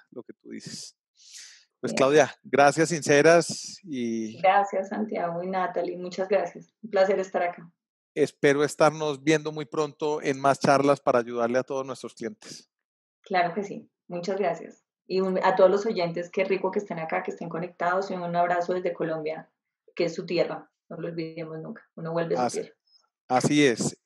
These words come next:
Speaker 1: Eh, por último, es decirles que este, esta charla queda grabada.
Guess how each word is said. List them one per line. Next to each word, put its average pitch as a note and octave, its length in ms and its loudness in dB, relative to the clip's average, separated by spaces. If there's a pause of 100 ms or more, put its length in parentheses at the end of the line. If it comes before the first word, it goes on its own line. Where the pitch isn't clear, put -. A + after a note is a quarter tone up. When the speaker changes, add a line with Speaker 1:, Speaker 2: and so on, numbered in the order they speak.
Speaker 1:
Eh, B2+ 420 2 (100)
por C3+ 140 -4
último, C#3+ 340 -4
es F3+ 60 -2
decirles E3+ 460 4
que D#3 400 2 (800)
este, E3+ 880 4
esta D3+ 220 0
charla E3+ 340 4
queda E3 260 4
grabada. C3+ 600 4